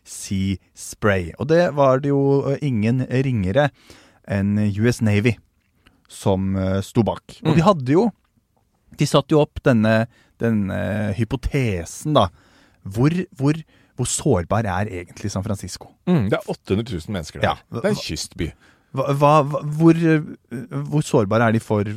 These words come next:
Speaker 1: biologisk krigføring? Så har de et møte. De diskuterer seg imellom.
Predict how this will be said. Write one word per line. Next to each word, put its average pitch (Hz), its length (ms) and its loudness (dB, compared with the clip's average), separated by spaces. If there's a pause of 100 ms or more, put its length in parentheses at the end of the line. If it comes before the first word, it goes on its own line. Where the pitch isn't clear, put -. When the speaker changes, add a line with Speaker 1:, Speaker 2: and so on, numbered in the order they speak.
(200)
Speaker 1:
biologisk 110 540 0
krigføring? 117 420 0 (720)
Så 127 260 0
har 117 160 2
de 117 60 4
et 117 100 0
møte. 120 300 0 (280)
De 131 120 0
diskuterer 120 500 0
seg 117 160 2
imellom. 113 260 2